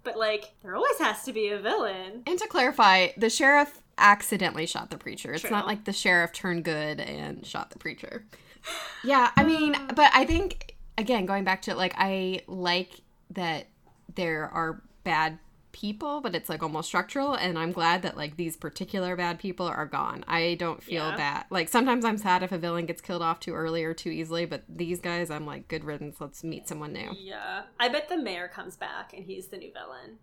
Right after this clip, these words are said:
Speaker 1: now that I'm thinking about it. 'Cause we definitely have to see the mayor again, right?
Speaker 2: Well, now that we know he's Gideon's dad, that'll make
Speaker 1: Yeah.
Speaker 2: Gideon more, it'll be interesting to
Speaker 1: Interesting.
Speaker 2: see how he handles that, so.
Speaker 1: Ooh,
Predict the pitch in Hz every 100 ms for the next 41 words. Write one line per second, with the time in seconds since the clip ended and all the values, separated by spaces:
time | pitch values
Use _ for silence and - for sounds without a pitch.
0 | _ _ _ 196 175 170 190 - 196 196
1 | - 180 123 - - 262 285 262 294 294
2 | 202 196 185 185 190 170 160 - - -
3 | - - 240 262 - - _ _ - -
4 | 220 220 208 220 220 214 208 - 196 190
5 | 175 - 165 226 202 180 175 175 170 160
6 | 147 - - - 196 190 196 165 160 160
7 | 156 165 165 156 156 156 160 160 - -
8 | - - 170 165 160 156 175 - 160 165
9 | 156 180 151 175 160 170 147 147 - -
10 | - - - - - 202 _ 277 311 254